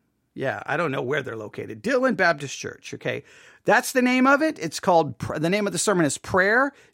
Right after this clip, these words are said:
Dillon Baptist Church. So what we're going to do is we're, we're gonna listen to a little bit of it,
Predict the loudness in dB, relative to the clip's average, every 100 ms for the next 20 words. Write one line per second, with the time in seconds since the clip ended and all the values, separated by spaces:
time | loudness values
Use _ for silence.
0 | -6 2 4 4 2 2 2 2 -2 -4
1 | -2 0 0 -4 -10 0 4 6 6 6
2 | 6 4 4 4 6 6 2 -2 -12 0
3 | 4 6 6 6 4 4 4 4 4 4
4 | 4 4 6 6 6 4 0 -2 -4 -6